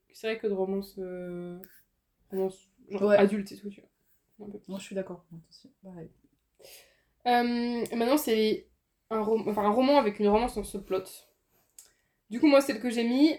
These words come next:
Speaker 1: euh, que j'ai déjà lue, c'est, euh, la romance qui est dans La mer sans étoiles, d'Erin Morgenstern.
Speaker 2: Je l'avais pas noté, j'aurais noté celle-là, parce qu'elle est incroyable.
Speaker 1: Ouais, elle est, elle est, en même temps, elle est, elle est assez, euh, je sais pas comment dire.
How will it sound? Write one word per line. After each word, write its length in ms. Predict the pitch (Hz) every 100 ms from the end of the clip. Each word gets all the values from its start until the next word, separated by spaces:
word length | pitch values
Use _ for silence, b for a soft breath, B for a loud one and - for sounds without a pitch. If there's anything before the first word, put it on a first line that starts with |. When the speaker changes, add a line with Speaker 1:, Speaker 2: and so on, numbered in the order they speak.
| -
Speaker 1:
euh, 1040 | 220 208 208 208 208 202 190 185 160 151 220
que 100 | 214
j'ai 100 | 208
déjà 160 | 202
lue, 320 | 214 277 320 - -
c'est, 380 | - 226 214 202
euh, 140 | 202
la 100 | 202
romance 280 | 202 202 -
qui 60 |
est 40 | 196
dans 60 | 185
La 80 |
mer 140 | 185 196
sans 180 | 202 196
étoiles, 360 | 190 190 190 - _ _ _ _ _ _ 202
d'Erin 280 | 196 190
Morgenstern. 640 | 190 190 190 190 190 190 220 - b b b -
Speaker 2:
Je 60 | -
l'avais 140 | 185
pas 260 | - 349 294
noté, 300 | 262 269 254
j'aurais 220 | 247 240
noté 300 | 240 226 214
celle-là, 260 | 214 202 202
parce 180 | 220
qu'elle 240 | - 214 220
est 100 | -
incroyable. 460 | 262 - 190 160
Speaker 1:
Ouais, 320 | 247 233 226 -
elle 120 | 233
est, 160 | 233 -
elle 140 | 247 285
est, 160 | -
en 60 | 294
même 140 | 302
temps, 80 | 381 480
elle 120 | 320 262
est, 140 | - _ _ _ _ _ _ _ _
elle 140 | 233 240
est 60 |
assez, 220 | 277 285 453 453
euh, 320 | 254 226 226 208 _ _ _ _ _ _ -
je 40 | -
sais 100 | 330
pas 80 |
comment 220 | 427 339 233
dire. 360 | 220 240 -